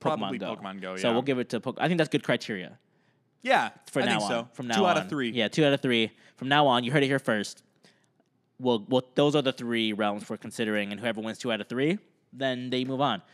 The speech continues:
Speaker 2: Yeah.
Speaker 1: So, eh, with that criteria that we just established in the <laughs> final round.
Speaker 2: In the final round of the second ever Pokemon Rumble.
Speaker 1: So, I guess we should explain this, 'cause I started to. What we're gonna do is,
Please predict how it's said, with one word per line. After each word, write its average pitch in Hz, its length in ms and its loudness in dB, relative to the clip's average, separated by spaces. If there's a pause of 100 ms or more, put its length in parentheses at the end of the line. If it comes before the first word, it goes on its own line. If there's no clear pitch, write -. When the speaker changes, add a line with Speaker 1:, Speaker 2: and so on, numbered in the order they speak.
(320)
Speaker 2:
Yeah. - 100 2
Speaker 1:
So, 147 340 4
eh, 131 80 -2
with 123 160 -4
that 160 160 4
criteria 151 360 0
that 123 140 0
we 117 80 -4
just 127 180 -4
established 113 460 -2
in 139 80 -10
the 156 80 0
<laughs> - 120 -2
final 208 320 4
round. 247 260 6 (220)
Speaker 2:
In 220 120 6
the 175 60 0
final 214 280 6
round 214 200 6
of 170 140 2
the 160 80 -2
second 202 640 2
ever 185 320 4
Pokemon 160 560 2
Rumble. 104 480 2
Speaker 1:
So, 110 420 0
I 135 80 0
guess 127 120 -2
we 220 80 0
should 165 140 -2
explain 117 340 -4
this, - 260 -10 (320)
'cause 151 120 -2
I 127 100 2
started 123 360 -2
to. 98 340 -8
What 143 160 -2
we're 139 80 -4
gonna 139 180 0
do 156 240 2
is, 117 300 -2